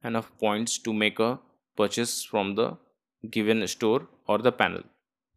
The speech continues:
And there is a lot of flexibility that comes with point-based incentives, as the market researchers can tweak the value of the points offered for a survey and task with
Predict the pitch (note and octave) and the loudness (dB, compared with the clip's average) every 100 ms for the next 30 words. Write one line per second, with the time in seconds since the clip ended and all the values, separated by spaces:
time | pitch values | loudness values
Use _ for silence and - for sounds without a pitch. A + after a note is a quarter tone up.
0 | _ - _ _ _ _ _ _ _ _ | _ -20 _ _ _ _ _ _ _ _
1 | _ _ G#2 F#2+ F#2+ F#2 F#2+ G2 G#2 G2+ | _ _ -2 0 0 -2 -2 0 0 2
2 | G2 G2 G#2 - G#2+ - A2+ A2 A2+ A#2+ | 2 2 0 -2 -4 -2 -4 -2 0 4
3 | A2+ - A2+ A2+ - A#2+ - - A#2 A#2 | 4 4 -2 -2 -2 -4 -2 0 2 2
4 | B2 A#2+ C3 C3 A#2+ B2+ C#3 D#3+ - - | 0 -2 -6 -6 -4 -2 -2 -4 -6 -6
5 | G#2 G2+ G2+ G2+ G2+ G2+ G2 A2 G2+ G#2+ | -6 -4 0 2 2 0 -2 -2 -2 -4
6 | - G#2 - _ _ G#2+ G#2 G#2 G#2 G2+ | -4 -6 -10 _ _ 0 0 -2 -2 -4
7 | F#2+ - A2 G#2+ G#2 G#2 G#2+ G#2+ G#2 - | -6 -4 -6 -2 -2 0 -2 -2 -2 -2
8 | G#2 G#2+ G#2+ G#2 G2 A2 G#2 - G#2+ G#2 | -2 -2 -2 -6 -2 -2 -2 0 0 0
9 | G2+ A2 G#2 G#2 G#2 G#2 G#2 A2 - G#2+ | -2 -2 -2 -2 -2 2 2 0 -4 -6